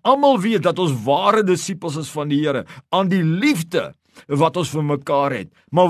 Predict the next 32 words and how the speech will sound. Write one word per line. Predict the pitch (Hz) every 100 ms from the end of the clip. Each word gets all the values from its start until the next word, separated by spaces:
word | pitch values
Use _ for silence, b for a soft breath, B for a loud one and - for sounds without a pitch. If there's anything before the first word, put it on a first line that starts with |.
| 147
wat | 139 269 262 - - _
is | 262 190 135
hierdie | 135 185 214 180 196
liefde | 147 202 139 165 165
in | 160 143
praktyk? | 170 180 - - 160 104 - _ _ _
Jy | -
weet, | 175 214
baie | 170 240
keer | 208 208
staan | - 202 214
ons | 190
op | 214 160
in | 196
die | 147
gemeente | 151 190 226 180 208 165 B _ _ _ _ _
en | - 180
ons | 156 226
sê | 226
vir | 180
die | 180
mense, | 165 180 165 165 B B
"Draai | 143 214
na | 240
mekaar | 233 180 208 208 196
toe | 208 202 165 B
en | 131
gee | - 240
mekaar | 240 226 202 202
'n |
bietjie | 180 175 185
drukkie," | 147 196 190 190 165